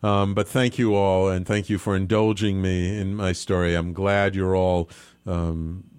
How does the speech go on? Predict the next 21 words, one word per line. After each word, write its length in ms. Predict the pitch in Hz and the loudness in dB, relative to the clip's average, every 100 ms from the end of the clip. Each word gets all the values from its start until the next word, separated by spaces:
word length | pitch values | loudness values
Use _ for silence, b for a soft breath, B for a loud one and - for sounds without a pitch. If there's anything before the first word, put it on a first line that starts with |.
| - | -6
taking 380 | 151 135 120 110 | -2 0 0 0
something 400 | 117 104 107 95 | -2 -2 -4 -4
from 340 | - 92 82 | -2 -2 0
this. 320 | 71 73 - | -4 -8 -6
And 80 | 90 | -6
again, 380 | 90 101 95 90 | -2 0 0 0
we're 80 | 87 | -2
talking 420 | - 107 113 101 | -4 -4 -2 -2
about 260 | 92 90 | -2 -4
trusting 460 | - - - - 92 | -4 -8 -8 -8 -6
in 160 | 85 82 | -6 -6
life. 640 | 80 80 73 - - _ _ b b b b b b b b b b b b b b b b b b | -4 -4 -4 -12 -20 _ _ b b b b b b b b b b b b b b b b b b
So, 540 | - - 131 113 80 - B B B B B B _ _ _ _ _ _ - | -12 -4 0 0 -2 -8 B B B B B B _ _ _ _ _ _ -10
I've 140 | 95 | -4
been 120 | 104 | -2
put 200 | 107 123 | 0 0
back 240 | 131 117 120 | 0 0 0
on 80 | |
my 80 | 107 | 0
spiritual 480 | 98 - 101 - 92 | -2 0 0 0 -6
path. 420 | - 73 - - | -6 -12 -14 -20